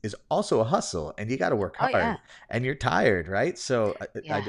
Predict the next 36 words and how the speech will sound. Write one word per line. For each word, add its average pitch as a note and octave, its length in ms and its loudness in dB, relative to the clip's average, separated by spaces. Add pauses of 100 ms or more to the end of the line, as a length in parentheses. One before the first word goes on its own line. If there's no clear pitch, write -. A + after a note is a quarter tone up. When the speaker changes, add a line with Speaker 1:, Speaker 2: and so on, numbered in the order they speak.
(120)
Speaker 1:
I G2+ 100 -2
don't A#2 160 -2
want G#2+ 200 -4
that G#2+ 220 -2
part - 220 -6
to G2+ 100 -14
be F2 360 -8 (320)
lost G2 500 -6
in, D#2+ 240 -6
in F2 160 -8
all D#2+ 200 -6
of D2+ 120 -12
this. - 380 -14
Um, F2 380 -4 (560)
so, C3+ 560 4 (160)
okay, G3+ 280 0
so - 160 -4
you're C3 260 2
in E3+ 120 -2
L D#3+ 220 0
A, F2+ 280 -4
you F2+ 140 -12
decide F#2 420 -6
that G2 100 -6
you're F#2+ 120 -6
doing F#2 420 -10
the F#2+ 80 -8
kids - 500 -16
thing. D#2 420 -12 (440)
Um, F2 540 -2 (1080)
do C3 120 -2
you, D#3+ 580 4
y-, B2 240 -4
you're C3 180 8
from F3+ 260 2
Miami, G2+ 760 0